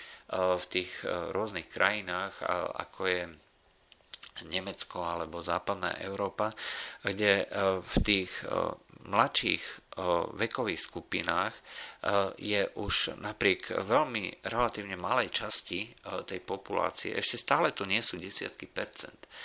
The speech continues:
E, ešte stále sú to len jednotky percent. Ale už v tých najmladších vekových skupinách, e, už, e, tam sú desiatky percent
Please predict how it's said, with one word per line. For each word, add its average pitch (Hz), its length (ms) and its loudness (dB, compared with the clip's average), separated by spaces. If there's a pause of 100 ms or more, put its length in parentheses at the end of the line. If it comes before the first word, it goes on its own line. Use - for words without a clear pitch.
(380)
E, 101 320 4
ešte - 160 2
stále 139 320 6
sú - 160 -6
to - 80 -4
len 120 160 -4
jednotky 120 480 -4
percent. - 480 -2 (480)
Ale 117 200 6
už - 200 0
v - 80 -6
tých 110 160 -2
najmladších 127 880 0
vekových 101 400 -4
skupinách, 98 720 -4
e, - 40 -14 (440)
už, - 240 0
e, 110 160 -8
tam 151 240 0
sú - 160 0
desiatky - 560 0
percent 101 400 -2